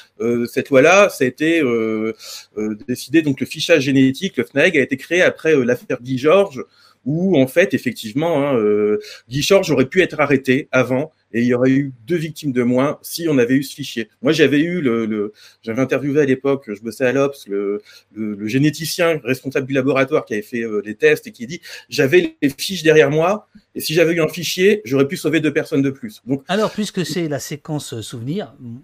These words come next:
Speaker 2: moi, je me souviens très bien avoir rencontré Gilles Bertil,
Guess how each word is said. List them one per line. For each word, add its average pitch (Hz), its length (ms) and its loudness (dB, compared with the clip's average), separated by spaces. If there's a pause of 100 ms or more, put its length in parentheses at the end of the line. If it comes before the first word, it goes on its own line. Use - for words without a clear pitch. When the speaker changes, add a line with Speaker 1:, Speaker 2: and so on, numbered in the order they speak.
Speaker 2:
moi, 151 200 -6
je 123 140 -12
me 120 160 -10
souviens 120 340 -14
très 120 200 -12
bien 151 400 -10 (600)
avoir 117 360 -8
rencontré 135 420 -6
Gilles 143 220 -6
Bertil, 180 440 -10